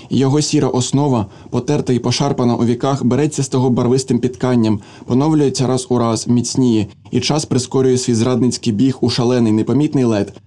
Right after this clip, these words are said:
аж здається спиненим застиглим, як біблійне сонце над полем жагучої борні.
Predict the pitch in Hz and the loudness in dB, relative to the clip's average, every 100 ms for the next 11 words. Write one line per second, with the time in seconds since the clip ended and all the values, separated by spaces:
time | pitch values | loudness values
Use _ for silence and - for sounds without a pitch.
0 | - - 117 117 127 147 143 127 135 135 | -14 -4 -2 2 2 0 -2 -2 0 2
1 | 135 123 113 117 131 127 120 107 107 107 | 2 2 0 0 0 2 0 0 -2 0
2 | 139 135 123 127 120 117 107 - 120 113 | 0 0 0 0 0 0 -4 -2 0 0
3 | 107 104 117 - 120 107 113 110 101 92 | 0 0 -2 0 -2 0 0 2 0 -2